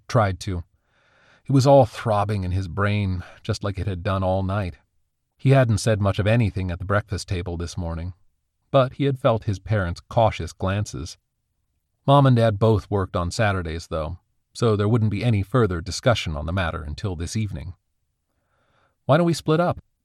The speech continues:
Benson's dusty hiking boots gritted abruptly on the rocky turf as he jerked to a halt. He was barely aware of the words before they left his mouth.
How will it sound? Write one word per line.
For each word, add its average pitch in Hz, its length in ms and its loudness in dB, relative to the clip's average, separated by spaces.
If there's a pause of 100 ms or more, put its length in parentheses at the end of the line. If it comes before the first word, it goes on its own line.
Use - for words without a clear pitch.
(640)
Benson's 110 460 0
dusty 107 400 0
hiking 101 420 -2
boots 90 240 -6 (120)
gritted 101 320 0
abruptly 85 560 -2
on 80 120 -4
the 85 100 -4
rocky 90 340 -2
turf 104 380 -4
as 73 140 -10
he 87 100 -8
jerked - 460 -4
to 90 160 -6
a - 20 -6
halt. 98 340 -4 (840)
He - 140 0
was 139 120 8
barely 123 380 4
aware 104 360 2
of 90 100 -4
the 95 80 -6
words 92 360 -4
before - 320 -6
they 87 120 -6
left 92 240 -6
his 90 160 -8
mouth. 98 360 -8